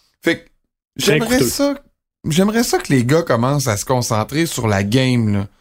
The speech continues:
Speaker 1: Là, en plus, Hard Knocks va commencer à tourner dans le vestiaire des Dolphins pour, euh, leur série. Tu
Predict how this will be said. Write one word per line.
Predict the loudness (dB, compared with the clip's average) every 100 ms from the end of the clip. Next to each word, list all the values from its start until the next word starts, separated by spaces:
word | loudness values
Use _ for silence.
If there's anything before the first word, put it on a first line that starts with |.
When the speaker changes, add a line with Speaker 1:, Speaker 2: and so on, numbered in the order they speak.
| _ _ _ _ _ -4
Speaker 1:
Là, | 0 2 0
en |
plus, | 0 -2 0
Hard | 0 2
Knocks | 2 2 0
va | -2
commencer | 2 2 2 0 -2
à |
tourner | 0 0 2 4
dans | 2 2
le |
vestiaire | 0 0 0 0
des | 0
Dolphins | 0 0 0 0 0 -2
pour, | -2 0
euh, | 0 2 2 0
leur | 0 -2 -2
série. | 0 0 2 0 0 -2
Tu | -2